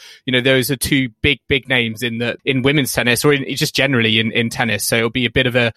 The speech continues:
bit of a shame if, if both of them, um, are not kind of competing, um, on the circuit.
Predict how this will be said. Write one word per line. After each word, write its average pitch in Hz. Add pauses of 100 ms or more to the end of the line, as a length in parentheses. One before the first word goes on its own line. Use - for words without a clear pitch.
(280)
bit 139
of 123
a 117
shame 117
if, 110
if -
both 123
of 110
them, 110
um, 110
are 117
not 120 (140)
kind 117
of -
competing, 110
um, 113
on 113
the 110
circuit. -